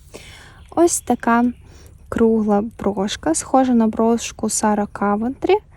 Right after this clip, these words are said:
Брошка геометрична, цікаво складена. Бачимо такий круг, всередині якого ромбики і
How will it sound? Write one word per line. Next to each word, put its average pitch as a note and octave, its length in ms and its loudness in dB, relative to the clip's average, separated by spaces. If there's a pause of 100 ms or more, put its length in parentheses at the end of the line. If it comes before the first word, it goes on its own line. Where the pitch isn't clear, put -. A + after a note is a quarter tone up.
(1040)
Брошка A3+ 680 -2
геометрична, G#3 880 0
цікаво A3 540 -4
складена. G3 800 -2 (1040)
Бачимо G#3 540 -2
такий G3+ 540 -4 (360)
круг, C4+ 560 -2 (880)
всередині A3 540 0
якого G#3 400 0
ромбики D#4 920 0 (180)
і C#4+ 420 -2